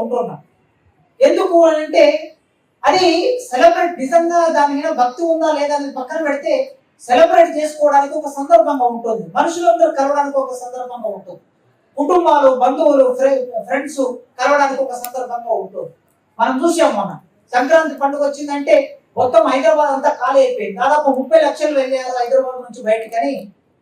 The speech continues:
లెక్కలు చెప్పారు. just కార్లలో వెళ్ళిన వాళ్ళు లెక్కలేదు, కానీ ట్రైన్లలో, బస్సులలో వెళ్ళిన వాళ్ళు లెక్కలేదు. హైదరాబాద్ జనాభా కోటి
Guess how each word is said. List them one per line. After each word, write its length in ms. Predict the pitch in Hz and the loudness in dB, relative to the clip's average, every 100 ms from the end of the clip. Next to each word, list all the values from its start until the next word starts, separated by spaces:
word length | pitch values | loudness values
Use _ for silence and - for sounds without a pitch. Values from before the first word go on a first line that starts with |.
| _ | _
లెక్కలు 300 | 214 214 226 196 | -8 -6 -8 -8
చెప్పారు. 320 | 190 - - - - _ _ _ _ | -8 -8 -8 -16 -20 _ _ _ _
just 200 | 233 302 302 254 | -8 -4 -4 -2
కార్లలో 420 | 277 339 339 330 294 | -2 4 4 4 4
వెళ్ళిన 200 | 277 269 | 2 2
వాళ్ళు 160 | 262 254 233 | 0 0 0
లెక్కలేదు, 420 | 226 226 175 - - - - 269 | 0 0 -2 -6 -16 -20 -8 -2
కానీ 180 | 311 311 311 | -2 -2 0
ట్రైన్లలో, 460 | 269 339 339 339 311 269 | 2 4 6 6 4 2
బస్సులలో 360 | - 269 269 254 | 0 -2 2 2
వెళ్ళిన 220 | 247 247 240 | 0 -2 -4
వాళ్ళు 160 | 240 220 | -4 -4
లెక్కలేదు. 400 | 208 220 180 - - _ | -4 -2 -2 -4 -12 _
హైదరాబాద్ 400 | 247 311 320 311 277 | -2 0 0 0 0
జనాభా 260 | 277 269 247 | 0 -2 -2
కోటి 220 | 254 277 | 0 2